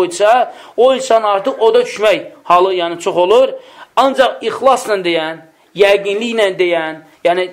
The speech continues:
e, la ilasında ixlası yəqin olan isə, hətta deyir, e, deməli, onun savabları günahlarından, yəni az olsa da belə,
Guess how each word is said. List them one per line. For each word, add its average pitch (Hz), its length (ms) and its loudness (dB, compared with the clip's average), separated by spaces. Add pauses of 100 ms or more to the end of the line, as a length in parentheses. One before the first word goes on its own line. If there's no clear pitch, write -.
(100)
e, 180 260 -2
la 247 180 2
ilasında 190 420 0 (220)
ixlası 190 520 -2
yəqin 196 380 0
olan 190 180 2
isə, 180 300 0 (580)
hətta 269 480 0
deyir, 208 360 4
e, 185 420 0
deməli, 202 380 2 (1700)
onun 233 260 0
savabları 196 760 2 (300)
günahlarından, 220 1080 0 (200)
yəni 196 180 2
az 226 360 0
olsa 208 380 2
da 247 60 0
belə, 240 500 0